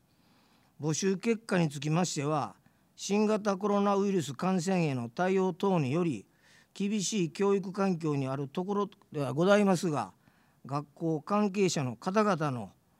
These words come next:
ご協力や生徒さんたちの頑張りにより、本年も全国で四十六万数件の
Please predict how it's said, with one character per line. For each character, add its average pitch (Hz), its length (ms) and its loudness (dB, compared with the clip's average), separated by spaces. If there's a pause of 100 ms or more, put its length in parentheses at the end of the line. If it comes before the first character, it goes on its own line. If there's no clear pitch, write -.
(120)
ご 170 160 2
協 196 200 6
力 170 280 2
や 107 200 -8 (320)
生 196 280 0
徒 180 100 -2
さ 147 160 0
ん 135 100 -2
た 131 140 -6
ち 123 100 -8
の 117 160 -6
頑 180 280 0
張 185 200 0
り 180 40 2
に 175 120 2
よ 165 120 0
り、 101 180 -10 (540)
本 202 260 2
年 160 160 2
も 110 240 -6
全 196 220 2
国 139 240 -4
で 101 180 -14 (260)
四 202 240 2
十 165 160 4
六 175 220 4
万 208 320 6 (100)
数 202 280 0
件 143 240 0
の 185 240 0